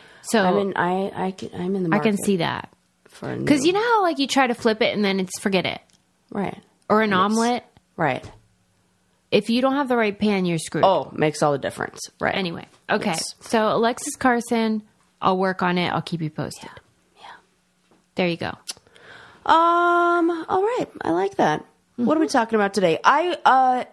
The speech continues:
Speaker 2: tend to do this thing where I, like, bury the lead and hide, like, the good stories, or I
Speaker 1: Yeah.
Speaker 2: save them to the end, and I, like, I don't know, feel like, "Oh, let me talk about the little ones in the beginning."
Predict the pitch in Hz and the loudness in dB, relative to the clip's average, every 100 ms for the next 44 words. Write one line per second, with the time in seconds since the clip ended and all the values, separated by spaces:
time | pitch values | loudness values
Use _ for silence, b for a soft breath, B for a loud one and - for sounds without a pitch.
0 | _ - - 247 262 285 285 220 226 220 | _ -6 0 2 2 0 -2 0 2 2
1 | 220 214 190 202 185 170 165 160 143 - | 0 0 2 2 2 2 2 0 -2 -8
2 | _ _ _ _ _ _ - 170 175 180 | _ _ _ _ _ _ 2 2 2 0
3 | 175 165 156 160 165 - 151 147 147 - | 0 0 2 0 -2 -2 0 0 -2 -2
4 | 156 147 156 - - 160 - 165 151 147 | 0 0 0 -4 -4 -4 -2 0 0 0
5 | - 151 156 147 160 151 135 202 170 147 | -2 0 2 2 0 0 2 2 2 0
6 | 165 156 151 156 139 143 143 143 143 135 | 0 -2 0 2 2 0 0 0 0 -2
7 | 131 147 156 135 - 143 139 247 254 220 | 0 0 2 0 0 0 0 -2 0 -2
8 | 220 214 202 185 165 170 170 160 151 151 | 0 0 0 0 0 2 0 0 -2 -2
9 | 156 151 160 151 | -2 0 0 0